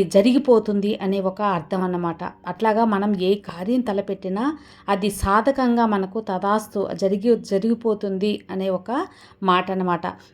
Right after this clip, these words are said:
ఈ యొక్క మాట మనం పదే పదే చెప్-, చెప్పుకుంటూ ఉన్నందువల్ల అది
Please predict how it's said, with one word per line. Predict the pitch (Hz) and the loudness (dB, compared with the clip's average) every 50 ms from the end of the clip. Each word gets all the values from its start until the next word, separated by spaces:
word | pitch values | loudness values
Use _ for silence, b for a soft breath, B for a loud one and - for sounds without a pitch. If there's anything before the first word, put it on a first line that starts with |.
| B 196 | B -2
ఈ | 220 226 | 0 4
యొక్క | 254 277 277 277 - 240 214 190 | 4 4 4 4 -2 -2 0 2
మాట | 185 190 214 233 233 294 | 2 4 2 2 2 2
మనం | 254 240 214 208 208 208 - | 2 4 4 2 0 -2 -2
పదే | 175 185 185 226 254 | -4 0 4 4 4
పదే | 254 254 214 190 185 208 220 214 | 4 2 -2 -2 0 -2 -2 -2
చెప్-, | - 202 196 196 190 - - - | -2 -2 -2 -2 -2 -6 -12 -12
చెప్పుకుంటూ | 180 - 208 202 - 247 233 247 247 226 233 240 226 | -6 -6 -6 -6 -4 -6 -2 -2 -2 -2 -2 -2 -2
ఉన్నందువల్ల | 214 202 196 190 190 180 180 180 175 185 196 196 190 | 0 -2 -2 -2 0 0 0 0 0 -2 -2 0 0
అది | 185 170 165 196 220 233 | 0 0 0 -2 -4 -4